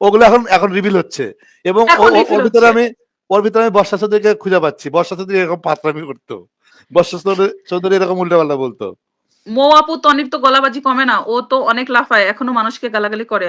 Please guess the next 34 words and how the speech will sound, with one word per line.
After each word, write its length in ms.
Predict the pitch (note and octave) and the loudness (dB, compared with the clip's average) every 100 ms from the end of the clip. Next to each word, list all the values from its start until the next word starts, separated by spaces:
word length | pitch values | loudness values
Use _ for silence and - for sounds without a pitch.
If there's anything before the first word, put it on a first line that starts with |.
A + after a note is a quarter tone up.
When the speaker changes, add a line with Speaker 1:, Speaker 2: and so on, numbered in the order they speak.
| F3+ | -6
Speaker 2:
আফিফা 540 | G3+ B3 B3+ C4+ C4 | -8 -8 -6 -2 -2
ইবনা, 240 | A3 G#3 G#3 - - - | -2 -8 -12 -14 -20 -2
ওই 140 | D#4+ | 0
যে 80 | E4+ | 4
আপু 260 | F4 D#4+ F#4+ | 4 4 0
দুই 200 | C4+ E4 | 2 2
দিন 140 | F4 | 2
কমে 240 | D#4+ D#4 D#4 | 2 0 0
গেছিল, 240 | D#4+ C4+ | -2 -4
দুই 180 | A3 C4 | -4 -4
দিন 140 | D4 | -4
ইয়াবা 280 | C4+ B3+ B3+ | 0 2 2
খায় 180 | B3+ A#3+ | 0 -4
নাই, 140 | G#3+ | -4
বুঝছেন? 340 | G3 B3 - A#3 | -8 -8 -6 -6
পরশুদিন 400 | A#3+ B3+ C4+ C#4 | -8 -12 -8 -2
রাত্রে 240 | B3+ B3 | -2 -2
দুইটা, 260 | B3 B3+ C4+ - | -8 -2 -2 -2
দুইটা 280 | B3 B3+ C4+ | -4 -2 -2
ইয়াবা 280 | C4+ C4 | 0 -4
খাইছে, 340 | C4+ C#4 D4 D#4 | -4 -6 -6 -6
দুই 160 | B3 A#3+ | -6 -8
বোতল 280 | A#3 A#3+ | -8 -10
মাল 200 | G#3+ G3 | -6 -8
খাইছে। 320 | F#3 F#3+ F#3 - _ _ _ | -8 -14 -16 -20 _ _ _
এই 100 | - | -6
জন্য 160 | A#3 C4 | -2 4
আবার 180 | C4 C4+ C#4 | 4 4 0
তিন 140 | C4 | -2
চার 140 | C#4 | -2
দিন 100 | B3+ A#3+ | -2 -4
এরকম 200 | A3 A3+ | -6 -8
একটু 160 | A3 | -12
করবে। 440 | - G#3+ F3 E3 | -8 -6 -6 -14